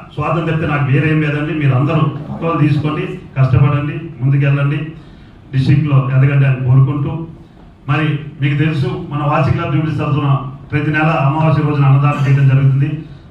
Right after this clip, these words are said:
దానికి ఎంతో దాతలు తలా వెయ్యి రూపాయలు, వెయ్యి, పదిహేను వందలు, రెండు వేలు వారి ఇష్టానుసారం నె-, నెలకి ఇంత ఇ-, ఇచ్చే, ఇవ్వడం జరుగుతుంది. వారందరూ కూడా నా, నా తరఫున ధన్యవాదాలు తెలుపుతూ, మరి రాబోయే కాలంలో ఇంకా మంచి మంచి ప్రోగ్రామ్ చేయాలని,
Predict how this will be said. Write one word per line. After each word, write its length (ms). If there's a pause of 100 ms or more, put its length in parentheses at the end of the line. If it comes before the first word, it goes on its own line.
దానికి 220
ఎంతో 500 (260)
దాతలు 540 (360)
తలా 220
వెయ్యి 240
రూపాయలు, 480 (200)
వెయ్యి, 180
పదిహేను 320
వందలు, 240
రెండు 180
వేలు 300
వారి 180
ఇష్టానుసారం 800
నె-, 180
నెలకి 320
ఇంత 80
ఇ-, 160
ఇచ్చే, 540
ఇవ్వడం 180
జరుగుతుంది. 480 (340)
వారందరూ 460
కూడా 320 (260)
నా, 440 (160)
నా 360
తరఫున 420
ధన్యవాదాలు 420
తెలుపుతూ, 360 (440)
మరి 160
రాబోయే 360
కాలంలో 640
ఇంకా 160
మంచి 320
మంచి 160
ప్రోగ్రామ్ 480
చేయాలని, 500